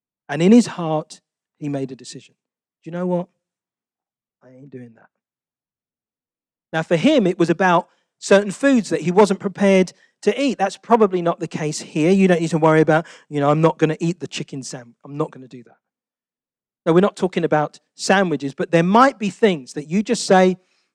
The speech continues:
"The culture of this place is like, I am not gonna do that. I'm not gonna do that." Now, it's interesting what Daniel do, does next. He doesn't then s-, just simply go,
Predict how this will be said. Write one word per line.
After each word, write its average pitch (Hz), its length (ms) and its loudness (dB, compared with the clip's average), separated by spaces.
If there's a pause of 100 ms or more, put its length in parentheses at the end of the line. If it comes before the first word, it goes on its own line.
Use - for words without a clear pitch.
"The - 80 -20
culture 202 400 -6
of 185 100 -6
this 180 140 -10
place 190 300 -10
is 170 80 -14
like, 170 160 -4 (220)
I 139 140 -14
am 135 160 -14
not 135 300 -14
gonna 123 180 -20
do 113 200 -20
that. - 100 -20 (1400)
I'm 135 100 -20
not - 180 -20
gonna 117 180 -20
do - 100 -20
that." - 80 -20 (1120)
Now, 202 100 4
it's 190 120 -2
interesting 226 420 -4
what 175 140 -4
Daniel 190 300 -4
do, 175 200 -8
does 175 300 -2
next. 170 280 -8
He 175 80 -6
doesn't 254 320 4
then 208 180 2
s-, 196 100 -6
just - 260 -4
simply 214 360 -2
go, 175 360 4